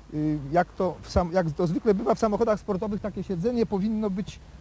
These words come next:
jak to mówią kierowcy, trzymające na boki. Tu okazuje się, że oparcie jest dobrze wyprofilowane, y, na zakrętach nie będziemy się przesuwać, ale siedzenie w tym miejscu, to siedzisko jest dla mnie zbyt wysokie.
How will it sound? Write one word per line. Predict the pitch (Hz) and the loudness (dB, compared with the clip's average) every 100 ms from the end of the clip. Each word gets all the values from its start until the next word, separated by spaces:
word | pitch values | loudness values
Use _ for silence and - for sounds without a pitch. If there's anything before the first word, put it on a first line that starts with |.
| - - - - | -18 -18 -14 -6
jak | 165 | -2
to | - 190 | 0 0
mówią | 196 202 | 2 0
kierowcy, | 170 185 190 - 214 - - - - | 2 2 2 0 -6 -6 -12 -18 -16
trzymające | - 202 202 196 180 185 | -6 2 4 4 0 0
na | 180 | 0
boki. | 147 113 - - - | 2 0 -4 -14 -12
Tu | 269 | -10
okazuje | - 254 277 | -4 -4 -4
się, | 254 | -6
że | 226 | -4
oparcie | 220 - 269 240 - | -4 0 0 0 -6
jest | 214 165 | -4 -2
dobrze | 185 151 | -2 -2
wyprofilowane, | 151 165 156 165 156 185 185 185 | -4 -6 -6 -2 0 0 -2 -6
y, | 160 156 156 147 139 - - - | -8 -8 -6 -8 -10 -14 -14 -4
na | 151 | 0
zakrętach | 165 151 190 175 165 | 0 -2 -4 -4 -2
nie | 165 | -2
będziemy | 160 160 | -4 -4
się | 156 | -6
przesuwać, | 156 - 226 220 - | -8 -6 -4 -6 2
ale | 180 208 | 2 2
siedzenie | - 196 190 427 262 151 | -2 -4 -4 -4 -2 -4
w | |
tym | - 285 226 | -4 -2 0
miejscu, | 185 143 151 | 0 -2 -4
to | 165 | -6
siedzisko | - 196 277 - 196 - - 185 | -4 -4 -4 -2 -2 -4 -8 -4
jest | 202 | -2
dla | 170 226 | 0 0
mnie | 233 233 | 0 0
zbyt | 160 196 190 | 2 2 0
wysokie. | 202 202 139 120 | 0 0 0 -2